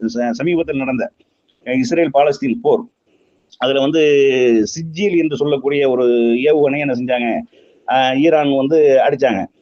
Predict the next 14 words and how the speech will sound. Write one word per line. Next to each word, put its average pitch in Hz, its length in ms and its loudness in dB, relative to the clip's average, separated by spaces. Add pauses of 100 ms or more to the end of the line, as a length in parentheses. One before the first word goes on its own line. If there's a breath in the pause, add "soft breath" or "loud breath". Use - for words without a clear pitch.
(300)
அந்த 113 140 0
சிஜில் 170 440 -2
என்று 180 200 2
சொல்லக்கூடிய 151 540 0
அந்த 139 200 0
ஏவுகணைக்கு 156 560 0
ஏன் 170 200 0
அந்த 139 180 -2
பேர் 151 240 0
வைத்தார்கள் 131 500 2
அப்படின்னு 123 240 -2
நீங்க 117 120 -2
பார்த்தீர்களே 113 460 0
ஆனால், 117 240 0